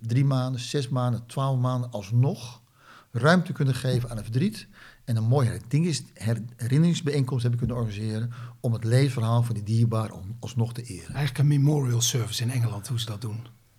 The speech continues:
Speaker 1: Ja, het is een memorial service, dat is het. Dat is het, dat, dat, ja, zo kun je het noemen. Maar het is ook toch echt wel, ehm, met elkaar ook nog bezig zijn met die rouwverwerking.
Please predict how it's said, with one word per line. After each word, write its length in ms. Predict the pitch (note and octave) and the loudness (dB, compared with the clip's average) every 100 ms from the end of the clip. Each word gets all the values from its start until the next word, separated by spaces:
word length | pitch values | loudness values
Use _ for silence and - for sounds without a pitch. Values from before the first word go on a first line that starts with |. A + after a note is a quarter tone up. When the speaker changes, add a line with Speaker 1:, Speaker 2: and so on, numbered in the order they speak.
| _ _ | _ _
Speaker 1:
Ja, 680 | - F#3+ G#3+ A3+ A3+ A3+ A3+ | -2 2 2 2 0 -2 -2
het 140 | A3 G#3 | -4 0
is 60 | G3+ | 4
een 60 | |
memorial 380 | G#3 G3 A#3 A#3+ | 6 6 4 2
service, 560 | - B3+ A#3+ C4+ A3+ - | 0 2 2 0 -4 -6
dat 180 | - F#3 - | -4 -4 -2
is 80 | G#3+ | -4
het. 260 | A#3+ - C#3+ | -4 -8 -10
Dat 200 | - F3+ | -6 -4
is 60 | G3+ | -2
het, 100 | G3 - | -6 -4
dat, 160 | F3 F3 | -6 -4
dat, 140 | E3+ | -4
ja, 260 | F#3+ A2 F#2+ | -2 -4 -4
zo 160 | - | -6
kun 140 | D3+ D3 | -2 -2
je 60 | B2+ | 2
het 100 | D3+ | 2
noemen. 200 | F#3 F#3+ | 2 0
Maar 100 | D#3 | -2
het 80 | |
is 140 | - - | -4 -6
ook 260 | G#3 A3 - | -4 -2 -2
toch 180 | G3+ | -2
echt 260 | - G3 - | -2 -6 -2
wel, 540 | D#3+ F3+ G3+ G3 A3 _ _ - | 0 2 2 0 -4 _ _ -4
ehm, 960 | D#3 D#3 D#3 D#3+ D3+ D3+ D3+ D3+ D3+ D3+ - - _ _ _ _ _ _ | 0 2 2 4 4 4 4 4 4 0 -4 -20 _ _ _ _ _ _
met 320 | C3+ E3 E3+ | 4 6 4
elkaar 580 | D3 A#2+ - G3 G3+ F#3+ | -2 -4 -4 0 0 0
ook 160 | F#3+ E3 | 0 0
nog 160 | D#3 | 2
bezig 240 | C3+ D#3+ C#3 | 2 2 4
zijn 180 | C3+ C3 | 2 2
met 80 | |
die 160 | A#2 A2+ | 2 2
rouwverwerking. 720 | A2+ A2 - F2+ F2 - | 2 -2 -4 -10 -12 -16